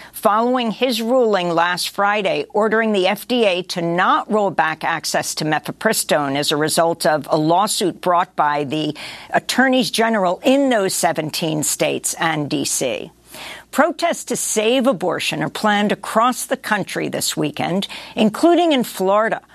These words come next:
where Governor Ron DeSantis has just signed a six-week abortion ban into law that will take effect if Florida's current fifteen-week ban is upheld at the conservative-controlled state Supreme Court, where it's being challenged.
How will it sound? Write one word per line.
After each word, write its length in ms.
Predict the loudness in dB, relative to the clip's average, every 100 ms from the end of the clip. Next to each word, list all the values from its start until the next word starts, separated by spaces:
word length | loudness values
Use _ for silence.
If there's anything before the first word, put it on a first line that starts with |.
| -20 -10
where 160 | -6 0
Governor 380 | 2 2 2
Ron 260 | 2 2 2
DeSantis 720 | 0 0 0 0 -2 -4 -2
has 260 | -4 -2 -4
just 460 | 0 2 2 0
signed 420 | 0 0 0 -2 -2
a 60 |
six-week 800 | -2 -2 -2 -2 -4 0 0 0 0
abortion 720 | 0 2 2 2 2 0 0
ban 400 | 0 0 -2 -2 0
into 320 | 0 0 0
law 400 | 2 4 2 0
that 160 | -2 -2
will 120 | -4
take 360 | -2 -2 0
effect 500 | 0 2 2 0 -6 -18 -16 -6
if 120 | -6
Florida's 480 | 0 0 2 0 -4
current 440 | -2 0 -2 -4
fifteen-week 920 | -2 -2 -2 -2 0 2 2 0 0
ban 300 | 0 2 0
is 140 | 0 0
upheld 640 | -2 0 2 2 2 -2
at 100 | -4
the 80 | -4
conservative-controlled 1200 | -4 -2 0 2 2 -2 -2 -2 0 2 2 0
state 340 | -2 -2 0
Supreme 420 | -4 -2 -2 -2
Court, 420 | 0 2 2 2 0
where 180 | 0
it's 160 | 0 -2
being 260 | -2 -2 -2
challenged. 800 | 0 0 0 -2 -8 -10 -12